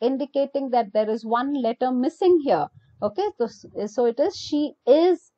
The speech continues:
running home. She's running home. Okay. So what is it used for? In contracted forms. Now these are contractions of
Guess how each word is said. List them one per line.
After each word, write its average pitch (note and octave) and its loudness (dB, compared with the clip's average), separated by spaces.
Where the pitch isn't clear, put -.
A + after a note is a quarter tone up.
running G3+ -4
home. B3+ 4
She's E4 2
running A3 -2
home. F#3 2
Okay. - -8
So D4+ 0
what C4+ 4
is D#4 -4
it D#4 -2
used D4 -6
for? E4 4
In C#4+ 0
contracted E4 2
forms. E3+ 0
Now A#3 -2
these B3 0
are C4+ 6
contractions C#4 2
of E4+ 4